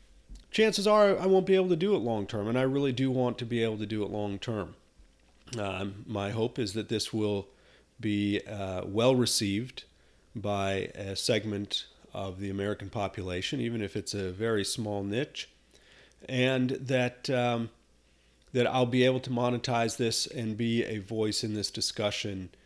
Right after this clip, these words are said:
a voice of encouragement, a voice of reason, a voice of compassion, a voice of love for a, a long, long time to come. So here we are,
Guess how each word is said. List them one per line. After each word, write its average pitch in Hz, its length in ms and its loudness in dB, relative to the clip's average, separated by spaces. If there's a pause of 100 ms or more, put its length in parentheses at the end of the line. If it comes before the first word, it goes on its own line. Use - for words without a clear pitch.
(500)
a 101 120 -6
voice 104 340 0
of 107 100 -4
encouragement, 104 880 -2
a 117 40 -10
voice 98 320 -4
of 95 200 -8
reason, 98 580 -2 (260)
a 107 60 -10
voice 95 560 -2
of 95 760 -6
compassion, 98 760 -4 (440)
a 113 40 -12
voice 101 340 0
of 95 140 -4
love 98 640 0 (2250)
for 110 280 0
a, 104 180 2
a 110 40 0
long, 110 640 2
long 101 360 0
time 98 500 -2 (200)
to - 80 -8
come. 104 360 -4 (1200)
So 151 320 12
here 196 180 8
we 180 140 10
are, 123 240 10